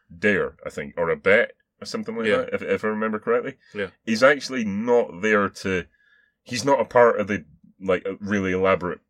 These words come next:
Speaker 1: prank that they pull on her, and it, it basically, it's, it makes it more horrific when everything's going so well
Speaker 2: Mm.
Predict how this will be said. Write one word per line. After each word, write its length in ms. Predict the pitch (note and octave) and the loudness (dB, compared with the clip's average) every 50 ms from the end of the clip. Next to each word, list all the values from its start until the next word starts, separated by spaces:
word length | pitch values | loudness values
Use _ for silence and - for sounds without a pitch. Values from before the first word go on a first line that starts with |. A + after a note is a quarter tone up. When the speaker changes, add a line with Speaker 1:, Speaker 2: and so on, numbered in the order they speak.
| _ _ | _ _
Speaker 1:
prank 360 | - - A2 G#2+ G#2 - - | -2 2 2 2 2 0 -4
that 120 | - G2+ - | -8 -10 -8
they 100 | F#2+ F#2+ | -8 -10
pull 240 | - - G2+ F#2+ F#2 | -8 -6 -4 -2 -2
on 100 | F#2 F2+ | -2 -2
her, 160 | F#2 F2+ F2 | -2 -4 -4
and 180 | - F2+ F#2+ F#2 | -4 -4 -4 -2
it, 140 | G2 - - | -2 -2 -2
it 200 | A2 G#2+ F2 - | -2 -2 0 0
basically, 540 | A2+ A#2+ B2+ G#2+ - G2 G2 F#2 F2+ D2 - _ | 0 0 0 -2 -4 -4 -4 -4 -4 -6 -10 _
it's, 380 | - E2 F#2+ G2+ - - - - _ _ _ _ _ _ _ _ _ _ _ | -8 -6 -6 -4 -6 -6 -8 -10 _ _ _ _ _ _ _ _ _ _ _
it 180 | A#2 A#2+ A#2+ | -6 -4 2
makes 260 | C3+ D3+ F#3 D3+ - E3+ | 4 2 2 2 0 -6
it 120 | D3+ G#2+ | -6 -6
more 320 | C#3 D3 D3 D3+ D3+ D3 | -6 -2 2 2 2 2
horrific 720 | - C3 B2 A#2 A#2+ A#2 - - A2+ G2 - - - _ _ _ _ _ _ _ | 2 0 -2 -2 -2 -2 -2 -4 -6 -6 -6 -10 -20 _ _ _ _ _ _ _
when 260 | - F#2+ A2+ A2 A2 | -2 0 0 2 4
everything's 380 | A2+ A2 A2+ G#2 - G#2+ G2+ F#2 | 2 2 0 -2 -2 -2 -2 0
going 240 | G2 A2 G#2 G2 F2+ | 0 0 -2 -2 -2
so 140 | - G2 | -6 -6
well 320 | F#2 F#2+ F#2+ F#2 F#2 F2+ F2+ | -2 0 2 2 2 0 -2
Speaker 2:
Mm. 160 | G#2 G#2 G2+ | -4 -8 -14